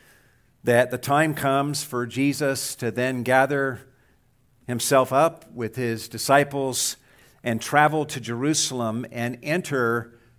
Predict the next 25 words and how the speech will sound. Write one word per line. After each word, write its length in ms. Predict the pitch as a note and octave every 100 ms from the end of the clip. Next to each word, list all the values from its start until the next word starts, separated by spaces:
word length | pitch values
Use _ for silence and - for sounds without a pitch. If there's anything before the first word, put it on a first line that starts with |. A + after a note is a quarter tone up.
| _
his 220 | A#2 G#2
temple 580 | - D#3+ D#3 C#3+ A#2 A#2+
as 240 | A#2 A#2 -
the 100 | A#2
Messiah, 840 | A2 G2+ - C#3 C#3 A#2 G#2+ G#2 - _ _ _ _ _ _ _
uh, 240 | - A#2 A#2
which 400 | C3 C#3 - B2
will 260 | C3 B2
represent 840 | A#2+ G3 G#3+ D3+ D3 D#3+ D3+ A#2 - _ _ _ _ C#3+
his 240 | B2 A#2+
first 380 | - D3 D3+ D3
public 400 | - C#3 B2 B2 -
act 540 | A2+ F#2 - - - _ _ _ _ _ -
as 520 | A#2 A2 G#2+ G#2 -
the 100 | -
Messiah. 640 | G#2 G2+ - G#2+ G2+ F#2 - - _ _ _ _ _ _ _ _ _ -
And 120 | C3
as 140 | C3 B2
we 120 | C3+
look 220 | D3 F3
at 180 | D#3 D3
this 180 | C3 -
passage 480 | C#3+ D3 D3 C3 A#2
this 200 | A#2 -
morning, 540 | C#3+ C#3+ C3 A#2 G#2